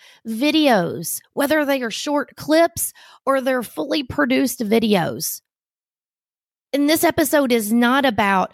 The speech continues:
how to do those photos or how to do those videos, but it does not have to be super high-end, professionally produced videos.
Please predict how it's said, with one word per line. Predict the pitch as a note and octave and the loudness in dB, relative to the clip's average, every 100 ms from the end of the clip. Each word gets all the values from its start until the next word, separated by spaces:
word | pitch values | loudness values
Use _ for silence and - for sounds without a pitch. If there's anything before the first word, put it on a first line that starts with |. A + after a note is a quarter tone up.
| - | -12
how | - - C4+ C4+ | -8 0 0 0
to | - | -2
do | A#3+ B3+ | 0 2
those | A#3 A3 | 2 2
photos | A3+ G#3+ A3 G#3 | 0 0 0 -2
or | |
how | F3+ C#4+ C4+ | -6 -2 -2
to | C4+ | 0
do | B3 | 0
those | G#3+ F#3+ | 0 -2
videos, | G#3 G#3+ A#3 - - - | -4 -6 -6 -10 -20 -14
but | - | -6
it | E4+ C#4 A#3 | -4 -6 -4
does | D4 D4+ D4+ | -2 0 0
not | D#4+ D4 D4 | 0 0 0
have | A#3+ B3 - | 0 0 -2
to | A#3 | -2
be | A3 G3+ F#3+ F#3+ _ _ - | -2 -2 -4 -6 _ _ -20
super | - D#4+ C#4 E4 D4+ | -6 -4 0 2 2
high-end, | A#3 C4 C4 C4 B3+ B3+ A#3 - | 2 0 2 4 4 2 0 -6
professionally | A#3 G#3+ - B3 C#4+ D4 C#4+ | -6 -6 -4 -4 -2 -2 -2
produced | - B3 G#3 G#3+ G3 | -2 0 0 -2 -6
videos. | F3+ E3+ D#3+ - D#3+ - | -6 -4 -6 -8 -10 -14